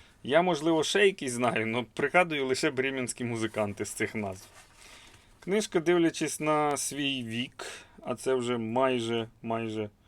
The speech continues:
ну, якщо точно, сімдесят чотири роки. Доволі непогана. В непоганому стані.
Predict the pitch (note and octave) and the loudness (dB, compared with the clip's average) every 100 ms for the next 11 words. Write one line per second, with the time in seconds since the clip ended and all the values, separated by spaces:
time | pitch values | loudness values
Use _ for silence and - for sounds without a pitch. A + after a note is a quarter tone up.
0 | _ - _ C#3+ - A#2 - A2 C3+ - | _ -20 _ -8 -6 -6 -6 -2 -2 -2
1 | B2 - _ _ _ _ _ _ _ _ | -10 -12 _ _ _ _ _ _ _ _
2 | - - G3 F3 G#3 - G#3 G3 G#3 G3+ | -12 -8 -4 2 4 10 10 10 4 6
3 | E3+ C#3+ C3 B2+ C3+ - G#3+ G#3+ - - | 6 8 6 6 6 6 4 4 -6 -20
4 | - _ _ _ _ _ _ _ _ _ | -20 _ _ _ _ _ _ _ _ _
5 | _ - - - C3 D#3 G#3 G3+ E3+ D3 | _ -20 -20 -18 -6 0 2 2 0 2
6 | C#3 A2 G2+ G2+ G2 _ _ - - - | 2 2 0 -4 -10 _ _ -20 -20 -20
7 | - - C3+ C3+ C3 B2+ A2 G#2 G#2+ - | -20 -10 -6 0 4 4 4 -2 -4 0
8 | F#3 G3 | 0 0